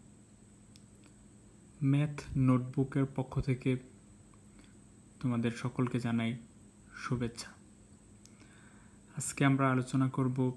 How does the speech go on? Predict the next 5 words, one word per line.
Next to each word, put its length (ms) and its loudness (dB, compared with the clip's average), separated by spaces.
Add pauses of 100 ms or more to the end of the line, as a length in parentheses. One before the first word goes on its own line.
(1120)
নবম 340 4
দশম 300 2
শ্রেণীর 540 4 (600)
বাস্তব 360 -6
সংখ্যার 440 -2